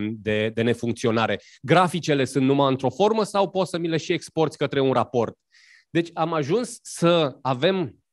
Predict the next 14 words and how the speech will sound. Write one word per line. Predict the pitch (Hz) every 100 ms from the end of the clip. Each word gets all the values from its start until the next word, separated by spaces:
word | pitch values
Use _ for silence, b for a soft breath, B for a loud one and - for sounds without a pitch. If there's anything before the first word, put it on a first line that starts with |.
| _ _ - _
sau | 139
să | 139
fim | 127 185
deja | 180 170
la | 170
următorul | 143 143 135 185 196
nivel | 160 135 143
sau | 127
la | 123
următorul | 117 113 110 170 175
pas | - 151 139
al | 117 131
sistemelor | - 131 135 127 123 104
de, | 113 117 120 110 104